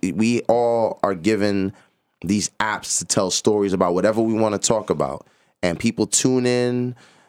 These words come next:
um, 'cause they choose to. And that's the real, that's the real power and influence. When people choose to tune in, they choose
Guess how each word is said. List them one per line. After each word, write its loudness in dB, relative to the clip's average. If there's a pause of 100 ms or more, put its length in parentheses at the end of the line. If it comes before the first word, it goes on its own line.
(140)
um, -2
'cause 0
they -2
choose 0
to. -2 (100)
And 2
that's 0
the 2
real, 2
that's 0
the 2
real 2
power 0
and -2
influence. -2
When -4
people 0
choose -2 (720)
to 2
tune -2
in, -2
they 0
choose 0